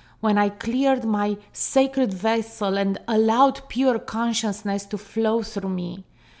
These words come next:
The divine inspiration to write this program came when my mind was finally still and my ego stepped aside. And I want you to know one thing. The ego is not something that dies.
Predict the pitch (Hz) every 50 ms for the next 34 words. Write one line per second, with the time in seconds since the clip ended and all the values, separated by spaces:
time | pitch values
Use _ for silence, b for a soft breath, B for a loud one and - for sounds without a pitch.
0 | b b _ 214 196 214 214 196 214 240 254 277 285 269 269 254 - - 233 226
1 | 220 226 240 240 220 - 226 214 214 220 214 202 196 185 208 233 233 247 254 254
2 | 247 208 190 - 214 226 220 - - - _ - 240 233 233 233 226 214 208 208
3 | 208 208 - 226 226 240 240 226 B B B B B B B 220 220 220 214 202
4 | B B B B B B B _ _ - 233 233 233 220 220 214 214 226 240 269
5 | 294 302 285 285 247 247 233 226 - - - - - 240 254 269 285 277 262 240
6 | 220 214 208 - - - - _ - 254 269 277 262 208 175 - 170 - - _
7 | - 226 208 214 220 214 208 208 208 - - 240 262 269 214 - 214 208 202 -
8 | - - - 226 220 - - 214 - - - 247 247 247 247 214 - - - -
9 | - - _ _ _ _ _ _ _ _ _ _ _ _ _ - 226 233 240 254
10 | 285 330 339 - 320 - 269 285 262 285 294 294 269 269 262 262 254 262 - 269
11 | 254 208 175 175 185 - B B B B B B 196 233 240 254 285 330 339 -
12 | 339 311 285 254 233 - - 262 262 262 - - - - 254 254 262 277 269 -
13 | 240 220 220 196 214 196 175 - - 220 214 220 220 175 160 185 180 175 - -
14 | -